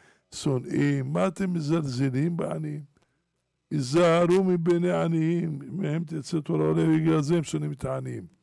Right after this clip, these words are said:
שונאים את בני הישיבות כי לומדים תורה. שונאים את העניים כי כתוב, "מהם תצא תורה".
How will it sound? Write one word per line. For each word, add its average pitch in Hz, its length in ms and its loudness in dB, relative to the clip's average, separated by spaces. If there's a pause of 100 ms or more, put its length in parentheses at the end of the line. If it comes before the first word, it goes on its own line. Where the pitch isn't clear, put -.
(380)
שונאים 151 320 0
את 147 100 0
בני 156 160 0
הישיבות 147 560 0
כי 147 120 -4
לומדים 135 380 -4
תורה. - 300 -6 (340)
שונאים 160 320 0
את 170 100 -2
העניים 202 360 2
כי 196 120 -4
כתוב, 175 460 -2
"מהם 170 240 0
תצא 190 440 -2
תורה". - 320 -2